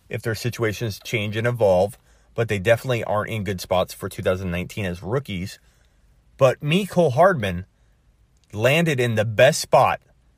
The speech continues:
he could have possibly landed in, a spot that you couldn't replicate in the future.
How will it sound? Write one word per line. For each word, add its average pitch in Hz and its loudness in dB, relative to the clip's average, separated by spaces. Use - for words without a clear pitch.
he 131 -4
could 123 -2
have 95 -4
possibly 139 0
landed 117 0
in, 90 -4
a 87 -4
spot 156 2
that 131 -8
you 165 -4
couldn't 139 -4
replicate 117 0
in 117 -4
the 110 -4
future. - -6